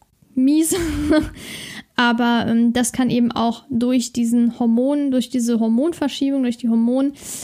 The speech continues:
ähm, Spiegel sich, ähm, auswirken. Dann gibt's noch die guten alten Katerkopfschmerzen,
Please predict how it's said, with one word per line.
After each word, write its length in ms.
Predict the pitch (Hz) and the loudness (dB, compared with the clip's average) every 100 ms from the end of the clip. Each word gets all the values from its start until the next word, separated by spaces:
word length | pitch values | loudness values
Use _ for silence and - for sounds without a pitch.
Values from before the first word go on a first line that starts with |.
| - - - | -16 -12 0
ähm, 320 | 247 247 247 | 2 4 2
Spiegel 760 | 240 - - 269 269 269 262 254 _ _ _ _ - | -2 -4 0 2 2 0 0 -2 _ _ _ _ -6
sich, 380 | - 220 - | -2 -2 -2
ähm, 280 | - 233 226 - | -2 0 0 -2
auswirken. 1040 | 233 220 - 208 214 226 220 202 202 214 _ _ _ _ _ _ _ _ _ - - | 0 0 0 0 4 2 2 0 0 -4 _ _ _ _ _ _ _ _ _ -6 0
Dann 220 | 269 349 | 2 2
gibt's 200 | 339 311 | 0 0
noch 120 | 294 | 0
die 300 | 294 294 277 | 2 2 0
guten 480 | 262 302 370 320 302 | 2 0 2 0 -2
alten 460 | - 247 247 247 233 | 0 -2 2 0 0
Katerkopfschmerzen, 1500 | - 285 359 339 - 311 311 - - 269 302 311 - 302 | 0 -2 0 -2 -2 -6 -4 -6 -2 0 0 -4 0 0